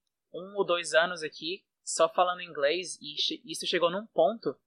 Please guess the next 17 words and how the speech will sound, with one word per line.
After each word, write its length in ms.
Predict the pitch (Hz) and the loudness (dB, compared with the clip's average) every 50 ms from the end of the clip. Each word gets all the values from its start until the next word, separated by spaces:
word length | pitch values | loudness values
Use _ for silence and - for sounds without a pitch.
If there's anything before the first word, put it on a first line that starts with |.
| _ _ _ _ _ _ _ _ _ _ _ - | _ _ _ _ _ _ _ _ _ _ _ -8
que 140 | - - 156 | -2 -2 0
eu 100 | 160 160 | 0 2
falava 460 | - - 170 170 165 175 175 190 196 | 6 6 8 8 8 8 6 4 0
com 160 | - - 196 | -4 -6 -6
a 80 | 185 175 | -6 -6
minha 200 | 175 170 170 156 | -8 -12 -12 -12
mãe 460 | 147 139 135 139 156 180 208 247 - _ _ _ _ _ _ _ _ | -8 -6 -4 -4 -4 -4 -6 -10 -14 _ _ _ _ _ _ _ _
e 420 | 151 156 156 156 151 151 151 156 156 | -14 -12 -12 -12 -10 -6 -4 -2 -2
eu 60 | 156 | -2
não 160 | 156 165 175 | -2 -2 -2
lembrava 460 | 185 190 190 165 160 160 165 170 170 | -4 -2 0 4 6 6 6 6 6
das 180 | 165 165 165 - | 6 4 4 4
palavras 440 | - 180 165 151 156 156 165 160 170 | 4 4 4 4 4 2 0 -4 -8
em 80 | 165 | -10
português. 640 | - 165 156 - 175 156 139 127 127 - - - _ _ _ _ _ _ _ | -14 -10 -8 -6 -4 -4 -4 -4 -6 -8 -12 -14 _ _ _ _ _ _ _
A 80 | - 143 | -4 2
palavra 460 | - 160 151 151 156 165 156 170 | 4 6 6 8 6 6 4 2